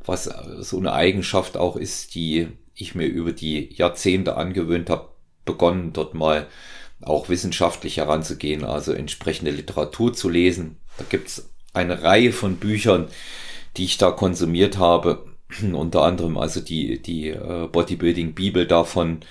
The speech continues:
äh, für Naturalathleten von Berend Breitenstein, <clears throat> ähm, die ich jeden Anfänger auch empfehlen kann, dann die, äh, schon auch, äh, etwas fortgeschrittenere Literatur von Doktor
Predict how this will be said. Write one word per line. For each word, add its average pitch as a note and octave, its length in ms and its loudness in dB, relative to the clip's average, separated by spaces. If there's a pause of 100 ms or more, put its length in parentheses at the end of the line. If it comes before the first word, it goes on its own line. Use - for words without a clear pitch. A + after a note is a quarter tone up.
(640)
äh, - 80 -14 (720)
für F#2 180 0
Naturalathleten E2+ 920 4
von D#2+ 240 -4
Berend E2 380 2 (240)
Breitenstein, F2+ 920 2 (160)
<clears throat> - 1800 -2
ähm, D#2 360 -2 (720)
die D#2+ 280 4
ich - 300 0
jeden E2+ 320 2
Anfänger F2 640 2
auch E2 200 2
empfehlen E2+ 500 0
kann, E2 280 -2
dann E2+ 240 0
die, E2 260 2
äh, D#2+ 640 -2
schon F#2+ 340 -4
auch, E2+ 1080 -2
äh, - 60 -8
etwas - 300 -2
fortgeschrittenere F#2 800 0
Literatur E2+ 640 2
von D#2+ 220 -2
Doktor E2 440 0